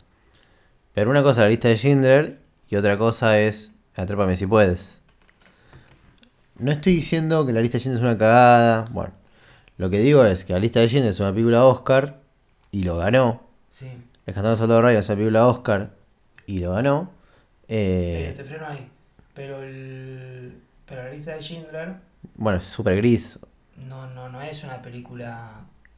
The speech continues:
Speaker 1: De buenos y
Speaker 2: tan,
Speaker 1: malos.
Speaker 2: tan cómoda como parece.
Speaker 1: No, no. No, no, eso, eso
Speaker 2: A eso voy.
Speaker 1: no estoy,
Speaker 2: Porque vos podés
Speaker 1: sí,
Speaker 2: hacer una
Speaker 1: sí.
Speaker 2: película os-, oscarizable y no necesariamente ser una película mega recontra cómoda.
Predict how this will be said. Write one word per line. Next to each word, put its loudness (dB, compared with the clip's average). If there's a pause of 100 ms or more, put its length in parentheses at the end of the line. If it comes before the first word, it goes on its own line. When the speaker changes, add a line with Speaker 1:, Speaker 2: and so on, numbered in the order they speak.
(100)
Speaker 1:
De -6
buenos -2
y -6
Speaker 2:
tan, -4
Speaker 1:
malos. -4
Speaker 2:
tan -14
cómoda -14
como -12
parece. -14
Speaker 1:
No, 0
no. -2 (260)
No, 0
no, 2
eso, -2 (400)
eso -2
Speaker 2:
A -8
eso -16
voy. -18 (100)
Speaker 1:
no 0
estoy, 0
Speaker 2:
Porque -12
vos -12
podés -10
Speaker 1:
sí, 0
Speaker 2:
hacer -2
una -8
Speaker 1:
sí. -6
Speaker 2:
película -12 (460)
os-, -16 (680)
oscarizable -12 (760)
y -18
no -16
necesariamente -18
ser -16
una -16
película -18 (540)
mega -14
recontra -18
cómoda. -16